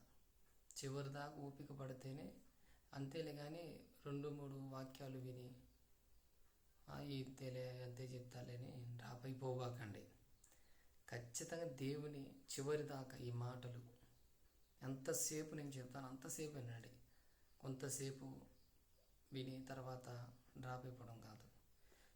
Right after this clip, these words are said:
చూడండి, చూడండి, మీరు లైక్ కొట్టినా కొట్టకపోయినా నాకు బాధ లేదు కానీ, ఎందుకంటే మీరు ఇప్పుడు విన్న మాట చివరి దాకా ఈ మాటలన్నీ వింటేనే మీకు అర్థమవుతుంది.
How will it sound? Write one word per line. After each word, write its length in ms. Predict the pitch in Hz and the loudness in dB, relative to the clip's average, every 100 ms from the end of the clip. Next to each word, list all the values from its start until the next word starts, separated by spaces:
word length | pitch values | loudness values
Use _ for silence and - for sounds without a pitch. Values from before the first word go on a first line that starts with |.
| - - | -12 -4
చూడండి, 520 | - 170 175 165 - - - - - - - - | 2 4 6 4 2 -6 -14 -20 -20 -20 -20 -16
చూడండి, 420 | - 139 135 120 120 - - - | -6 -2 0 -2 -4 -10 -16 -6
మీరు 160 | 131 120 | -4 0
లైక్ 300 | 131 156 - | 0 0 0
కొట్టినా 360 | 143 151 156 | -2 0 0
కొట్టకపోయినా 580 | 156 147 139 143 143 139 | 0 -2 -2 -2 0 0
నాకు 160 | 131 120 | 0 0
బాధ 260 | 127 127 | 0 0
లేదు 240 | 127 123 120 | 0 0 0
కానీ, 320 | 117 120 - - - - - 139 | 0 0 -4 -12 -18 -20 -8 -2
ఎందుకంటే 800 | 147 170 151 180 202 175 - - - - - | 0 0 0 0 0 0 -4 -10 -18 -18 -6
మీరు 240 | 143 143 143 | -2 0 0
ఇప్పుడు 200 | 143 139 | 0 2
విన్న 280 | 143 156 | 2 2
మాట 320 | 175 165 143 143 131 131 - - - - - | 0 0 0 0 -2 -4 -10 -16 -20 -16 -2
చివరి 380 | - 143 170 170 | 2 8 8 8
దాకా 300 | 160 160 160 | 6 4 2
ఈ 40 | |
మాటలన్నీ 540 | 143 139 143 156 147 147 | 2 2 0 0 0 2
వింటేనే 460 | 135 135 - 180 | 2 2 2 4
మీకు 240 | 196 170 127 | 4 4 0
అర్థమవుతుంది. 720 | 120 123 120 - - - | 0 -2 -2 -4 -8 -10